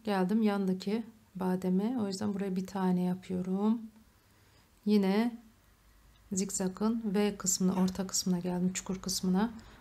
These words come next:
O zaman burada eksiltme yapacağız. İpimi doladım. Birinci boşluğa battım. Bir kez çektim. İpi tekrar doladım. Sık iğneye battım.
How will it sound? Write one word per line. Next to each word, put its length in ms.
O 60
zaman 220
burada 380
eksiltme 500
yapacağız. 540
İpimi 400
doladım. 640
Birinci 300
boşluğa 640
battım. 440
Bir 200
kez 260
çektim. 720
İpi 220
tekrar 460
doladım. 520
Sık 280
iğneye 340
battım. 640